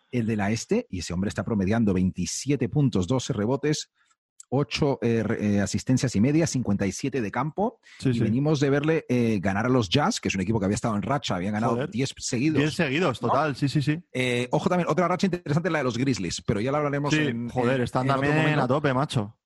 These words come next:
Speaker 2: Y no me esperaba
Speaker 1: Sí, sí.
Speaker 2: para nada. Habían empezado regular, pero ya una, una racha bastante buena.
Speaker 1: Sí, mira, yo en el, en la, en la previa dije que los Grizzlies eran Ja Morant y, y diez tíos más.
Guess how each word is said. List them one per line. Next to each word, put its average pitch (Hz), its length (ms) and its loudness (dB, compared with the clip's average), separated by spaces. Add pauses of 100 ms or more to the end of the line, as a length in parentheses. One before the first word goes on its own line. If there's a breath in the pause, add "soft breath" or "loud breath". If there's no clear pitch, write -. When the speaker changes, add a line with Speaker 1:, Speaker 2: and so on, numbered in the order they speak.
(100)
Speaker 2:
Y 127 80 -2
no 135 60 2
me 160 80 4
esperaba 170 260 2
Speaker 1:
Sí, 147 40 0
sí. - 20 -6
Speaker 2:
para 139 120 0
nada. 175 160 0
Habían 143 140 -2
empezado 170 260 -2
regular, 160 340 2
pero 147 160 0
ya 135 100 0
una, 170 200 0 (140)
una 156 160 0
racha 156 280 0
bastante 147 260 -2
buena. 151 320 0 (640 soft breath)
Speaker 1:
Sí, 90 220 -10
mira, 87 160 -4
yo 87 120 -2
en 95 60 -2
el, 92 160 -4
en 92 140 -6
la, 92 160 -4
en 104 80 -4
la 98 120 -2
previa 107 320 0
dije 101 220 -4
que 107 80 -8
los 98 140 -4
Grizzlies 110 340 -4
eran 113 200 -6
Ja 117 120 -4
Morant 110 380 -4
y, 101 320 -6
y 104 100 -2
diez 104 220 -2
tíos 110 200 -4
más. 135 360 -6